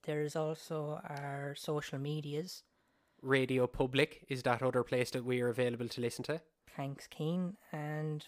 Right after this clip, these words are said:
Speaker 1: we are on Twitter. It is Laughable P.
Speaker 2: At Laughable P, yes.
Speaker 1: Yes. We are on
Speaker 2: The Instagram.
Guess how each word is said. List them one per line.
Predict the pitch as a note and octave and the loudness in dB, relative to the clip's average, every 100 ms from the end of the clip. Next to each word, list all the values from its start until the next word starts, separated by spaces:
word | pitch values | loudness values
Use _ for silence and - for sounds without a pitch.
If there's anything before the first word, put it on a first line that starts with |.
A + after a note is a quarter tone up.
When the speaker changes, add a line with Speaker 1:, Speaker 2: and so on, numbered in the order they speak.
| - | -10
Speaker 1:
we | D#3+ D#3 D#3 D3+ D#3+ - | -8 -6 -6 -8 -10 -8
are | D#3 D3 | -6 -4
on | D3 C#3+ D3 D3 | -4 -4 -4 -6
Twitter. | - D#3 - A3+ G3 _ _ _ _ _ _ _ | -4 -4 -2 -4 -6 _ _ _ _ _ _ _
It | F#3+ E3+ | -4 -2
is | D#3 D3 C#3 D3+ | -2 -4 -4 -6
Laughable | D3 D3+ - D#3 D3+ D3 C#3+ C#3+ _ _ _ - | -2 -4 -6 -8 -6 -4 -6 -10 _ _ _ -10
P. | - D3+ F3+ G3+ _ _ _ _ _ _ _ - | -6 -4 -4 -8 _ _ _ _ _ _ _ -6
Speaker 2:
At | A#2+ - | -4 -2
Laughable | B2+ A#2 B2 B2 | -2 -2 -6 -6
P, | - A#2+ | -6 -6
yes. | B2 B2+ D#3+ - _ _ - | -2 -2 -4 -12 _ _ -12
Speaker 1:
Yes. | C#3 E3+ F#3+ - - _ - | -8 -8 -10 -16 -20 _ -10
We | D3+ D3 C#3+ - | -6 -6 -6 -6
are | D3 C#3 C#3+ C#3+ - _ - - - | -4 -4 -4 -6 -12 _ -20 -16 -4
on | D#3+ C#3+ C#3 C#3 C#3+ D#3 E3+ F3 - - | 0 0 0 0 0 0 0 -2 -8 -10
Speaker 2:
The | C3 B2+ | -4 -2
Instagram. | C3+ C3 - B2+ B2+ D#3+ | 0 -2 -2 2 2 2